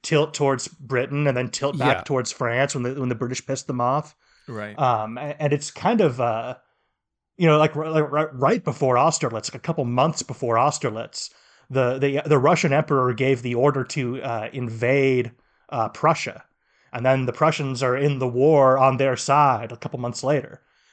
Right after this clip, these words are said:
Speaker 1: I mean, it's, you know, that, that happens routinely in this era.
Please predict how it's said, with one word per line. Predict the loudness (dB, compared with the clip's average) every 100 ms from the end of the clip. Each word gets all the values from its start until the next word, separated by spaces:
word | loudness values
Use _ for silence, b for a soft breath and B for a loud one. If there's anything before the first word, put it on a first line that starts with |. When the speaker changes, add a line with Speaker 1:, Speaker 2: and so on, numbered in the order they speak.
| _
Speaker 1:
I | -2
mean, | 0
it's, | 0 -2 -12 -18 _
you | -6 -4
know, |
that, | -2 -2 -2
that | -4 -4
happens | 0 2 2 -2 -2 -4 -4 -6 -8 _ _ -6
routinely | -6 -2 0 0 0 -2
in |
this | -4 -6
era. | -8 -10 -12 -18